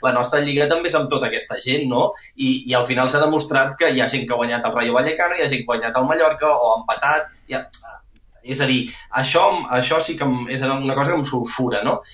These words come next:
I, però, bueno, sí que reconec que amb l'Espanyol no sóc massa optimista, més que res pel superpotencial que tenen aquesta gent, no? Ah, sí, jo crec que si hi ha un empat ja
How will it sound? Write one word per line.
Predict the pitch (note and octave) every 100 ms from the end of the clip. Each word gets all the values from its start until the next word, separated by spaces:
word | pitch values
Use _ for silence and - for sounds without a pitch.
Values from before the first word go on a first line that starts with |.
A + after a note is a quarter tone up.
| - -
I, | B2+ B2+ - -
però, | B2+
bueno, | E3+ D#3 D#3
sí | D3
que | C#3
reconec | C3+ - D3 C3 A#2+
que |
amb | A2+
l'Espanyol | G#2 - - G#2 A2+ C3 C#3+ D3 A#2 G#2+
no | G#2
sóc | B2+ C3
massa | C3+ C3 A#2+
optimista, | - - C3+ - B2
més | -
que | G#2
res | G2+ A#2+
pel | A#2+
superpotencial | C#3+ - - A2+ A#2 - - G#2+
que | G2+
tenen | G#2 G2+ F#2+
aquesta | G2 - -
gent, | A#2+ C3+
no? | A#2 - - - - -
Ah, | A2+ G#2+
sí, | A2 A#2
jo | A#2
crec | A2+ A#2
que |
si | -
hi | A#2+
ha | A2
un | G#2+
empat | A2 A2 G#2+ A#2+ G#2+
ja | G2+